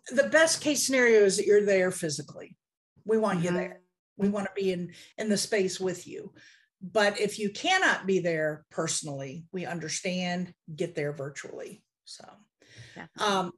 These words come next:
Speaker 1: the other upcoming thing, I know we lost Samantha. She's from her dad's house, so I think she's maybe had a connectivity issue. But one more thing before we say goodbye and cheers is I want you all to be looking forward to a little collaboration, um,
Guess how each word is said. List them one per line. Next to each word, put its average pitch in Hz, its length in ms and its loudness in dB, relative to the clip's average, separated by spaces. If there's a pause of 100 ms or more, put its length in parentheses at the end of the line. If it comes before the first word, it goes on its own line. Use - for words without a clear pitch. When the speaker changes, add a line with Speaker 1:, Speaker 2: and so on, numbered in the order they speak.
(440)
Speaker 1:
the 220 140 4
other 247 180 4
upcoming 240 420 0
thing, 226 240 0
I 202 60 0
know 196 80 0
we 196 100 4
lost 185 320 -2
Samantha. 180 480 -2
She's 170 340 -4
from 170 220 -6
her 170 140 -4
dad's 165 320 -4
house, 175 320 -6
so 156 80 -4
I 160 60 -6
think 165 220 -12
she's - 460 -12 (160)
maybe 170 220 -6
had 160 160 -6
a 156 40 -10
connectivity 262 640 -6
issue. 247 460 -2 (600)
But 170 120 -2
one 247 120 4
more 262 120 4
thing 240 240 0
before 220 300 2
we 220 120 0
say 214 220 0
goodbye 190 300 0 (120)
and 180 140 -6
cheers 180 1040 0
is 190 160 -2
I 185 40 0
want 185 220 -6
you 196 100 0
all 175 140 -2
to 175 120 -10
be 180 140 -2
looking 175 340 -8
forward 196 520 0
to 180 500 0 (280)
a 202 60 2
little 196 200 4
collaboration, 180 1200 0 (160)
um, 160 640 -6